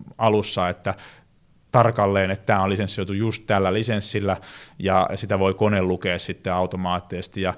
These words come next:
niin, niin, niin sit kun tulee kaikenlaisia uusia lisenssivariaatioita, ja toi kaksituhatta lisenssiä, niistä tosiaankin löytyy kaikenlaisia variaatioita, vähän miten sä lasket yhteen lisenssejä, lisenssien versioita, ja niihin liittyviä tällaisia niinku poikkeus-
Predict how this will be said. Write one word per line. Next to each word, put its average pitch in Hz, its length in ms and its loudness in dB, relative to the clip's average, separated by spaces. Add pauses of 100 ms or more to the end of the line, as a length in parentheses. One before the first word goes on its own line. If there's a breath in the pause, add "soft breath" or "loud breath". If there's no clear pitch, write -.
(300 loud breath)
niin, 98 140 0
niin, 98 160 0
niin 117 160 0
sit 131 140 -2
kun 135 200 0
tulee 127 260 6
kaikenlaisia 110 680 4
uusia 107 240 0
lisenssivariaatioita, 113 1160 2
ja 104 120 2
toi 104 180 0
kaksituhatta 110 580 -2
lisenssiä, 104 440 -4
niistä 101 180 -2
tosiaankin 110 380 -2
löytyy 117 360 2
kaikenlaisia 101 640 0
variaatioita, 101 640 0
vähän 110 280 2
miten 104 240 0
sä 101 160 -4 (380 loud breath)
lasket 104 340 2
yhteen 107 360 2
lisenssejä, 104 500 0
lisenssien 104 480 -2
versioita, 98 540 0
ja 92 120 0
niihin 104 300 0
liittyviä 98 380 -2
tällaisia 98 340 -2
niinku 95 180 -4
poikkeus- 104 680 2